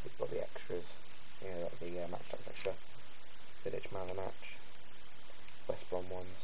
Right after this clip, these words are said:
Got the man of the matches. And the limited editions.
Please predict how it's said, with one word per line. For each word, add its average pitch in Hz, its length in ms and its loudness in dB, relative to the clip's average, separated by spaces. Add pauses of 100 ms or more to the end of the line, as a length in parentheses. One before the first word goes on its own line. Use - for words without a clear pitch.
(1300)
Got - 80 0
the - 60 2
man 95 160 0
of 90 60 -2
the 92 140 0
matches. 95 400 0 (560)
And 92 160 0
the 98 80 0
limited 98 320 2
editions. 98 480 0